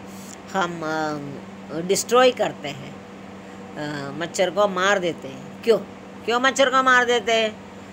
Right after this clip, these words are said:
अगर मच्छर है तो बीमारी को फैलाएंगे, इसलिए मच्छर को, अ, destroy करते हैं। Why is the pole star always in the north? ऐसा आसमान में भी एक star है, अ,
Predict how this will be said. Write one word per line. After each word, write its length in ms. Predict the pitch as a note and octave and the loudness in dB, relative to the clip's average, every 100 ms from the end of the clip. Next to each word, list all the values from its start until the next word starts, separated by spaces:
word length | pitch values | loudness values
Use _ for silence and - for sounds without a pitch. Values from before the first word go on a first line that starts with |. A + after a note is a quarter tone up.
| - | -8
अगर 260 | E3+ F3+ F#3+ | -2 2 2
मच्छर 400 | F#3+ F#3 G3+ G3 | 2 2 4 6
है 140 | G3 | 6
तो 360 | F#3+ G#3 G#3+ A3+ | 8 10 10 8
बीमारी 540 | G3+ E3 D#3+ E3 E3+ | 2 -6 -2 0 0
को 280 | E3+ G3+ C4+ | 4 6 6
फैलाएंगे, 1040 | G#4+ E3+ D3 D3+ D#3+ F3 E3+ D3+ C3+ C3+ B2 - - - D#3+ | 2 -8 -4 -2 4 6 6 2 -4 -10 -12 -16 -16 -8 -4
इसलिए 580 | D#3 - G3+ A3+ A#3+ B3+ | -2 -2 4 6 8 6
मच्छर 380 | A#3+ G#3 G#3 F3+ | 4 0 0 -2
को, 360 | E3+ A3+ D4+ D#4 - | 4 4 4 -2 -6
अ, 280 | E3+ D#3+ D#3 | -4 -2 -4
destroy 480 | D3+ D3+ - D#3+ D#3 | -4 -6 -4 -2 -2
करते 300 | C#3+ C3 - | -2 -10 -12
हैं। 260 | - - - - - G3+ | -14 -14 -16 -16 0 6
Why 160 | B3+ | 6
is 240 | F4 C4+ A#3 | 4 2 2
the 180 | G3 G#3 | 4 4
pole 260 | G3 E3+ | 6 4
star 340 | E3 - F#3+ G3+ | 4 4 6 6
always 560 | F3+ D#3 D#3+ G3+ A#3+ | 4 2 2 4 4
in 160 | - F#3+ | 2 -6
the 220 | D3 C#3 C#3 | -8 -10 -6
north? 480 | D#3 D3+ C3 - - - - - - - | -6 -4 -8 -12 -16 -16 -18 -18 -16 -2
ऐसा 280 | D#3+ - A3 | 0 6 6
आसमान 600 | A3+ - F3+ F3 F#3 F#3+ | 6 4 0 -2 -2 -4
में 160 | G3 G3 | -4 -2
भी 80 | |
एक 160 | G#3+ G#3 | -2 -2
star 540 | G3+ - E3 C#3+ D3+ | -4 -4 -2 -2 -2
है, 120 | D3 C#3+ | -2 -6
अ, 800 | - - - - D#3+ D#3+ D#3 | -10 -16 -12 -2 2 4 4